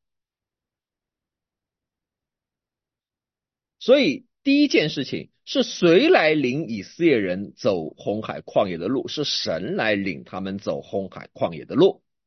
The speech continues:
不是以色列人自己选择的，也不是以色列人拿着指南针，拿着地图朝着迦南走的，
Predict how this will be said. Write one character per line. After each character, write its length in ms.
不 200
是 180
以 120
色 180
列 60
人 160
自 140
己 120
选 360
择 240
的， 220
也 120
不 140
是 140
以 80
色 160
列 80
人 140
拿 180
着 100
指 200
南 200
针， 240
拿 140
着 100
地 220
图 220
朝 320
着 120
迦 220
南 200
走 200
的， 100